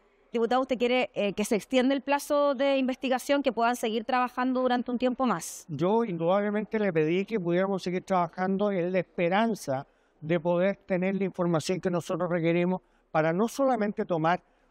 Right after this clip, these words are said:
Speaker 2: una, o, una posición desde la intuición o desde la observación, sino por el legítimo derecho que yo creo todos tenemos,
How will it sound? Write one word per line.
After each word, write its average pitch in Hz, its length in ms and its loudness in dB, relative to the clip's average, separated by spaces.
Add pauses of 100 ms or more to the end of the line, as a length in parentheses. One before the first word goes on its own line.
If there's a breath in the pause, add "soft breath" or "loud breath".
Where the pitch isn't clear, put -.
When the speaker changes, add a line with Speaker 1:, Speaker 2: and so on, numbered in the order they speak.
Speaker 2:
una, 165 380 0
o, 165 320 -2
una 170 240 2
posición 165 540 -2
desde 170 260 2
la 160 120 2
intuición 147 720 0 (180)
o 156 140 2
desde 147 300 0
la 147 160 2
observación, 170 720 -2 (220 soft breath)
sino 202 280 -2
por 226 140 2
el 226 100 -2
legítimo 226 480 -2
derecho 220 340 -2
que 214 120 -2
yo 208 100 0
creo 214 240 0
todos 247 300 0
tenemos, 185 520 -2